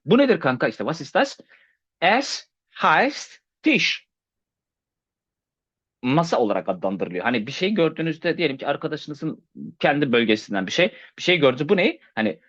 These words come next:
bunu sordum. Was ist das dediğinizde o size işte atıyorum ki es ist nokta rata de-,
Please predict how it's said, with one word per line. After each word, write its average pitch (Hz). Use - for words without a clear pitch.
bunu 160
sordum. 123
Was 170
ist 165
das 180
dediğinizde 110
o 180
size 185
işte -
atıyorum -
ki -
es 196
ist 165
nokta 151
rata 151
de-, 113